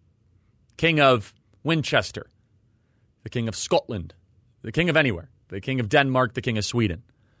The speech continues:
And your sister has a son, and you really start to grow fond of this son, but that son grows up,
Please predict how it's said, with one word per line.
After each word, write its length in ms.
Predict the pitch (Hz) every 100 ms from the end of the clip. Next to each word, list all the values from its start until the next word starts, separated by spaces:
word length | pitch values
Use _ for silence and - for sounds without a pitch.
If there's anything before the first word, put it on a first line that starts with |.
| _ _ _ -
And 180 | 127
your 180 | 143 170
sister 420 | 180 180 151 175
has 180 | 147 143
a 60 | 151
son, 480 | - 143 113 170 180 _ _ _ _ _
and 300 | 131 143 - -
you 140 | - 123
really 320 | 147 151 143
start 320 | - 135 -
to 380 | - 131 120 113 _ _ _ _ _ _ _ _ _ _
grow 160 | 131
fond 360 | 123 - 135 135
of 80 | 104
this 120 | 110
son, 280 | - 110 131
but 60 |
that 140 | 139 151
son 360 | - 156 156
grows 320 | 131 135 135 123
up, 260 | 127 -